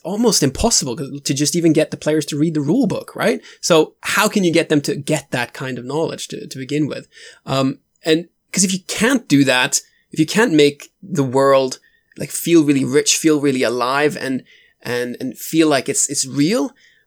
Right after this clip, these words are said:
then, then I don't, yeah, then y-,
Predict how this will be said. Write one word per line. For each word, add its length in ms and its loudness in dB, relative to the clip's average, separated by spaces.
then, 500 0
then 180 2
I 120 2
don't, 520 0
yeah, 220 2
then 260 4
y-, 380 -10